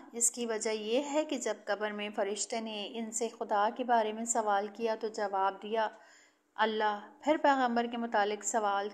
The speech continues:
किया, तो जवाब दिया, 'मोहम्मद सल्लल्लाहु अलैहि वसल्लम'।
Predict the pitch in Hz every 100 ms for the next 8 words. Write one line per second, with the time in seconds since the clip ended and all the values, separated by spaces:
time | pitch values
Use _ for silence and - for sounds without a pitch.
0 | - 226 214 208 208 220 208 208 208 214
1 | 247 220 214 - - _ _ _ 233 240
2 | 247 294 285 254 240 226 233 240 226 233
3 | 214 208 226 226 226 226 254